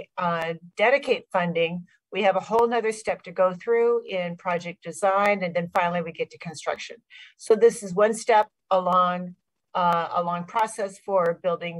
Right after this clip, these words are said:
the transportation system. Next. So a little bit about the overview of the mistip program. It is based on countywide, uh, dedicated to countywide property taxes for improving our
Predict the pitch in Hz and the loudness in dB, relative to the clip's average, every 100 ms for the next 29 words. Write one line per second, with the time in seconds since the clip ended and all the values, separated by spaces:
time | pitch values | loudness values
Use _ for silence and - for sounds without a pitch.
0 | 160 156 - 185 151 156 165 156 165 156 | -4 -4 -4 -8 -8 -8 -6 -6 -8 -8
1 | 160 151 - 151 151 _ _ - _ _ | -8 -8 -8 -10 -14 _ _ -20 _ _
2 | _ 180 185 185 - _ _ _ - - | _ -4 -4 -6 -20 _ _ _ -20 -20
3 | - - - - - 247 233 240 262 302 | -20 -20 -20 -10 2 6 6 6 4 4
4 | 339 285 269 254 233 220 220 233 220 233 | 4 4 6 4 4 4 6 4 4 4
5 | 208 220 254 262 254 240 240 240 240 247 | 6 6 4 0 2 2 -2 -6 -6 -6
6 | - 240 - - 233 226 233 233 233 240 | -6 -6 -4 -2 0 2 4 4 0 -4
7 | - _ _ - 226 208 240 - 247 247 | -12 _ _ 0 2 4 2 0 -4 -4
8 | - 208 196 190 180 220 208 220 208 196 | -2 0 0 -4 -8 -8 -6 -2 0 0
9 | 190 185 - 185 175 170 170 208 208 233 | 0 -4 -6 -2 -2 -4 -4 -4 -2 -4
10 | 208 208 185 - 202 208 202 185 - 196 | -4 -6 -10 -6 -4 -2 0 0 0 -2
11 | 190 214 - 196 196 208 - 214 202 202 | -2 -6 -6 -6 -6 -12 -8 -6 -4 -6
12 | 247 240 233 208 185 | -4 2 2 4 0